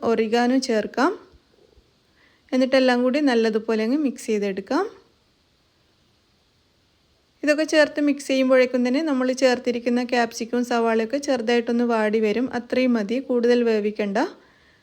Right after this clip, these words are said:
അപ്പോൾ ഇനി നമ്മൾ നേരത്തെ മിക്സ് ചെയ്ത് വെച്ച കോൺഫ്ലോറിൻ്റെ ഒരു മിക്സും കൂടി ഇതിലേക്ക് ചേർക്കുക. അത് ചേർത്തതിന് ശേഷം അതൊന്ന്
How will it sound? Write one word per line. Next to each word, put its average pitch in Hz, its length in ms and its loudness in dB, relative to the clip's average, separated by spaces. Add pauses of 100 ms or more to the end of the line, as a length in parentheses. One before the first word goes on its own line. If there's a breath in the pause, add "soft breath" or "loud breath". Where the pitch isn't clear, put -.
(420 soft breath)
അപ്പോൾ 269 300 4
ഇനി 294 160 2
നമ്മൾ 285 260 4
നേരത്തെ 254 400 2
മിക്സ് 240 260 -2
ചെയ്ത് 240 200 2
വെച്ച 240 160 0
കോൺഫ്ലോറിൻ്റെ 233 800 -2
ഒരു 226 180 2
മിക്സും 214 380 -4
കൂടി 208 180 -4
ഇതിലേക്ക് 202 360 -4
ചേർക്കുക. 208 500 -4 (1120 soft breath)
അത് 254 120 -2
ചേർത്തതിന് 262 500 2
ശേഷം 262 380 0
അതൊന്ന് 254 480 2